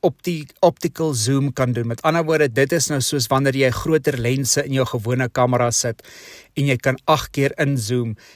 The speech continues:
en dis baie keer baie duur lense. Nou, Apple sê dat in hulle nuwe modelle gaan dit die ekwivalent wees van agt professionele lense binne in jou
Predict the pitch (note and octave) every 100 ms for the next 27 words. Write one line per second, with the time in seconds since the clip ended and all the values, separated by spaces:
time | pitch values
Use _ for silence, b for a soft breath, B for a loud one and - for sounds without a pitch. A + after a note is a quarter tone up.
0 | b - B2+ A#2+ A2 B2+ C3+ - C3 A2
1 | A#2+ A#2+ A2 C3 D3 C#3 A#2 A#2 A2 -
2 | A#2 C3+ F#3 F#3+ G3+ F#3 G3 F#3 D3 C#3
3 | C3 C3 C3 C3+ C3+ D3+ E3+ D#3 C#3+ C#3+
4 | D3 D3+ B B B - - D3 C#3+ D3+
5 | - - C#3+ C3+ A#2+ E3+ F#3 C#3+ D3+ D3
6 | - C#3+ - G#3+ G#3+ - F#3 E3+ E3+ C#3+
7 | D3 C3+ C#3 D3+ C3+ B2+ C3 - C3 G2+
8 | B2+ C#3+ D3+ C#3+ B2 B2